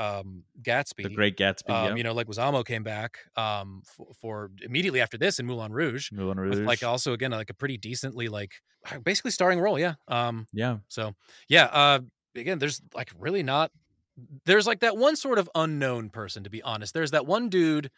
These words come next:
Speaker 1: who's, like, all in the beginning of it. I can't, like, he is so forgettable. He just looks like a fucking football player. He just looks like a quarterback.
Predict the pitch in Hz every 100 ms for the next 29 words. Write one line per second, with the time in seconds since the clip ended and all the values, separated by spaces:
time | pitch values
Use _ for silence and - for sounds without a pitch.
0 | _ _ _ - 151 151 131 131 - 143
1 | 175 190 147 143 147 156 160 175 151 151
2 | 185 170 156 - 196 - 196 180 160 123
3 | 139 175 156 180 185 180 190 208 170 120
4 | - 156 147 123 - - 107 98 95 87
5 | 143 180 - - - - 123 143 - _
6 | - -